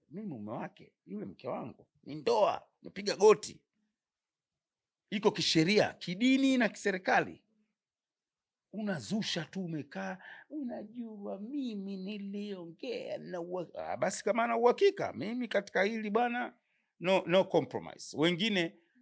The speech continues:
juzi nilikuwa na, na, naongea na, na, nilifanya interview na mtu mmoja.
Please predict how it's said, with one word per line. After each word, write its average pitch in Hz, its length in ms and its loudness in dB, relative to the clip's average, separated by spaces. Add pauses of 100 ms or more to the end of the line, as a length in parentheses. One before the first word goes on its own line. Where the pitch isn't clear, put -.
juzi 190 240 -4
nilikuwa 156 260 -2
na, 143 220 -6
na, 135 180 -6
naongea 131 460 -6
na, 120 240 -14
na, 113 260 -20
nilifanya 110 440 -12
interview 123 460 -14
na 113 160 -20 (320)
mtu 123 160 -20
mmoja. 127 380 -12